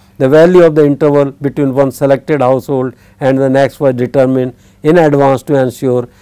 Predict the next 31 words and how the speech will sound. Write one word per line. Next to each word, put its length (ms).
a 80
self-weighing 880
design 560
and 240
so 200
on. 140
So, 80
th-, 240
this 240
is 120
how 300
a 80
sample 440
design 480
is 220
written. 420
Quite 300
often 300
we 100
find 400
that 260
students 360
simply 300
write 280
that 220
a 380
theoretical 800
sampling 540
method 300
was 200
used 260